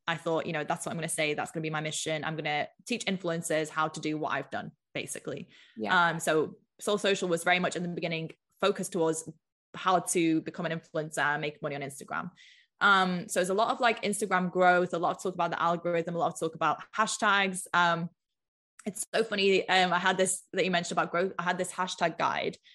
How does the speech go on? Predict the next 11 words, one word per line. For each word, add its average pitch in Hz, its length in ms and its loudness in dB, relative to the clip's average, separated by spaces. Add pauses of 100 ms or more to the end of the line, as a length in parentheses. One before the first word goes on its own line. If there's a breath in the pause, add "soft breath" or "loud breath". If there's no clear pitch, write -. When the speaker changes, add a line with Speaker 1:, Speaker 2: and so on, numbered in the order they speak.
(180 soft breath)
Speaker 1:
and 180 100 4
it 165 60 4
did 180 160 4
so 214 360 4
well. 180 460 6
Um, 170 280 2
I 170 80 -4
think 190 220 -8
it 170 160 -4
sold, 175 420 2
like, 143 320 -2